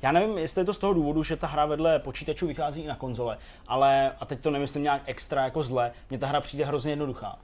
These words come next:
Vlastně tak jednoduchá, že v ní nemůžeš prohrát a kvůli tomu jsem měl pocit, že, eh,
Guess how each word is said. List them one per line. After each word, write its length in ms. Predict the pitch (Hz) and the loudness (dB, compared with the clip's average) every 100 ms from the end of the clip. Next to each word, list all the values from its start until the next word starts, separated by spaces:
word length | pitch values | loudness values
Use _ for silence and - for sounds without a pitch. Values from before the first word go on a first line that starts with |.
| - - | -18 -6
Vlastně 260 | 131 156 | -4 -2
tak 140 | 165 165 | -2 -2
jednoduchá, 440 | 139 135 151 139 | -2 -2 0 0
že 120 | 135 | -2
v 60 | 139 | -4
ní 240 | 151 151 | -2 -2
nemůžeš 300 | 147 143 135 - | -2 -4 -4 -4
prohrát 540 | 147 123 107 92 170 - - - - 127 | -2 0 -2 -4 -10 -16 -20 -20 -6 0
a 560 | 123 120 117 117 117 - - - | 4 6 6 4 0 -8 -20 -4
kvůli 220 | 151 156 | 2 4
tomu 280 | 156 147 147 | 4 2 0
jsem 140 | 156 | 0
měl 120 | 156 | 0
pocit, 340 | 151 139 156 143 | 0 -4 -4 -4
že, 180 | 131 147 | -2 0
eh, 420 | 147 147 143 | 0 -2 -4